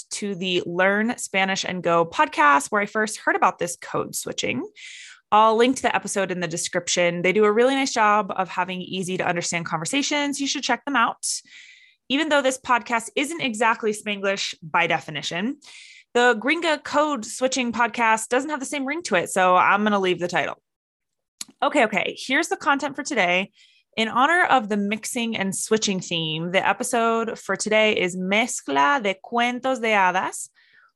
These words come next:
or a mix of fairy tales. We're gonna do something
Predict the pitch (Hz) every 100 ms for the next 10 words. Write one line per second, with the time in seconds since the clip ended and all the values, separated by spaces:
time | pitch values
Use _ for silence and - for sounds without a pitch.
0 | - 202 202 202 214 - - 180 190 185
1 | 180 - - 90 - - - - - _
2 | _ 220 294 427 494 392 339 359 339 339